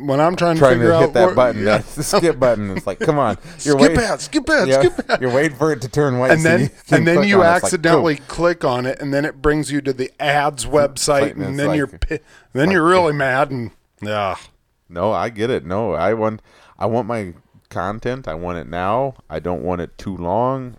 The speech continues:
Speaker 2: I mean,
Speaker 1: Can you, so there's, there's YouTube Premium or something like that, isn't there?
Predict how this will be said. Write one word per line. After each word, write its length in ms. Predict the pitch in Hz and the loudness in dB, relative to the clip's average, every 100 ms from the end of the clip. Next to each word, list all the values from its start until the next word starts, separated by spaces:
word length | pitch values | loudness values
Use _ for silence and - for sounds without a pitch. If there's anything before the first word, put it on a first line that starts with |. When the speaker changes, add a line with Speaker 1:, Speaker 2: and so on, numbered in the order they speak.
| - | -18
Speaker 2:
I 100 | 80 | -14
mean, 440 | 82 82 73 67 - _ - | -12 -10 -12 -16 -20 _ -10
Speaker 1:
Can 160 | - 165 | -4 -2
you, 340 | 208 311 220 _ _ _ _ _ 160 - | 2 0 0 _ _ _ _ _ _ -12
so 180 | - 175 | -4 -2
there's, 380 | 147 233 247 - _ - | 2 0 -2 -12 _ -4
there's 360 | 151 202 220 | 0 0 0
YouTube 500 | 127 160 - 147 143 | -4 -4 -4 -4 -4
Premium 560 | - 131 139 127 101 95 | -6 -4 -2 -2 -6 -8
or 60 | 92 | -8
something 360 | 120 98 104 | -8 -8 -8
like 200 | 107 98 | -10 -8
that, 220 | 123 113 101 | -4 -4 -4
isn't 240 | 117 113 | -10 -6
there? 180 | 143 | -4